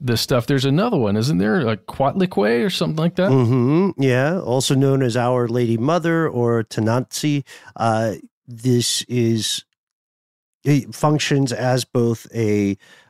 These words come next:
Speaker 2: um, significant maternal figure and as a monster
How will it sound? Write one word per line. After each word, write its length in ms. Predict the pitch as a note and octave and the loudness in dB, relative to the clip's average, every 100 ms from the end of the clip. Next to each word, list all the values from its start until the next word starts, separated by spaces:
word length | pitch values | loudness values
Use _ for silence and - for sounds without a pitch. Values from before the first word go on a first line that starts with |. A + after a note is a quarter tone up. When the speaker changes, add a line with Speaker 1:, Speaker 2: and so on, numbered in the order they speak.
| - | -4
Speaker 2:
um, 380 | G#2 G2 G2 F#2+ | -2 -2 -4 -4
significant 720 | - A2+ B2 C#3 C3 B2+ G2+ | -4 -2 -2 -2 -2 -4 -4
maternal 460 | G#2 - F3+ F3 | -2 0 0 0
figure 480 | - E3+ E3 D#3+ C#3 A2 | -2 -2 0 -2 -2 -4
and 440 | B2+ B2+ C3 A#2+ | -2 0 0 -2
as 440 | G#2+ B2 B2 A#2 | 0 0 0 -2
a 120 | B2 A2 | -2 -2
monster 680 | A2+ A#2+ - - B2 A2 | -2 -2 -4 -4 -2 -2